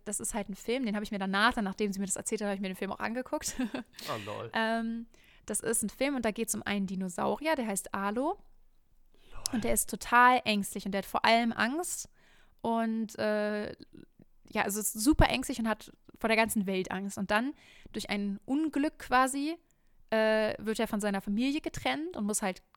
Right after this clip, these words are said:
Speaker 1: alleine klarkommen.
Speaker 2: Ja.
Speaker 1: Und dann findet er einen Freund, Spot, äh, und durch den wird er dann immer mutiger.
Speaker 2: Warte
Speaker 1: So,
Speaker 2: mal,
Speaker 1: ne?
Speaker 2: ist das Littlefoot? Heißt der so, der Film? Nee, wie heißt der Film?
Speaker 1: Arlo und Spot.
Speaker 2: Ach so,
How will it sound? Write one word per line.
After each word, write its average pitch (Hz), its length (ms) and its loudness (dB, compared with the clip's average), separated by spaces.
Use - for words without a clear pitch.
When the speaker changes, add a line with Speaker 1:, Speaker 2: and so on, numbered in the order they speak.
Speaker 1:
alleine 208 280 0
klarkommen. 311 520 2
Speaker 2:
Ja. 131 480 -6
Speaker 1:
Und 226 100 0
dann 233 140 4
findet 302 280 2
er 214 140 0
einen 202 180 0
Freund, 233 540 -2
Spot, - 340 4
äh, 226 580 0
und 220 200 0
durch 240 280 0
den 302 540 2
wird 247 140 2
er 247 60 6
dann 226 140 4
immer 220 140 2
mutiger. - 540 -2
Speaker 2:
Warte 123 160 -2
Speaker 1:
So, 120 60 0
Speaker 2:
mal, 117 100 0
Speaker 1:
ne? 226 60 -2
Speaker 2:
ist 320 160 -2
das 117 200 -4
Littlefoot? 180 760 -8
Heißt 131 200 -10
der 190 100 -4
so, 214 120 -4
der 214 140 -2
Film? 247 260 -6
Nee, 139 200 -2
wie 120 120 -8
heißt 165 220 -10
der 226 80 -8
Film? 262 260 -8
Speaker 1:
Arlo 220 300 -6
und 349 160 -8
Spot. - 280 -2
Speaker 2:
Ach 113 140 -10
so, 120 380 -12